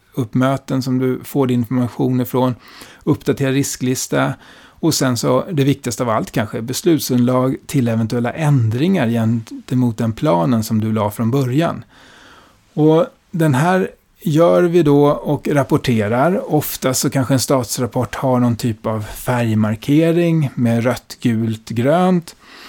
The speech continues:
Finns ingen standard som man känner till för det där, men definitionen brukar ofta vara att rött, det är avvikelse som kräver hjälp eller beslut från styrgruppen eller beställare eller från någon annan utanför projektet.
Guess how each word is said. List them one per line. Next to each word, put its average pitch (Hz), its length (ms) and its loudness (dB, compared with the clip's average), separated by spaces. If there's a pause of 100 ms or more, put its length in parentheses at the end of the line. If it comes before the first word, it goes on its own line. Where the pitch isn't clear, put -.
(300)
Finns 120 360 -2
ingen 123 200 4
standard 120 420 0
som - 80 -2
man 117 60 0
känner 123 220 0
till 127 260 0
för - 120 -2
det 127 60 2
där, 127 260 0
men 127 180 2
definitionen 131 640 2
brukar 131 380 2
ofta 135 300 0
vara 123 320 2
att - 140 -8 (260)
rött, 135 400 -2
det 135 180 -2
är 127 40 2
avvikelse 123 600 0
som 120 220 -2
kräver 123 480 -2 (300)
hjälp 135 500 0
eller 131 120 0
beslut 135 500 -2
från 127 420 0
styrgruppen 135 800 2
eller 131 180 0
beställare 127 500 0
eller 127 120 0
från 127 140 -2
någon 123 160 2
annan 123 320 2
utanför 123 380 -2
projektet. 135 600 -4